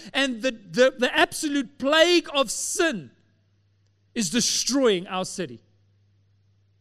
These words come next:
And so God says to David,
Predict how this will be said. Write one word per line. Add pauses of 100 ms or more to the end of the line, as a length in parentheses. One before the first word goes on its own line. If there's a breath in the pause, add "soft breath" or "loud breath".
(1700)
And
so
God
says
to
David,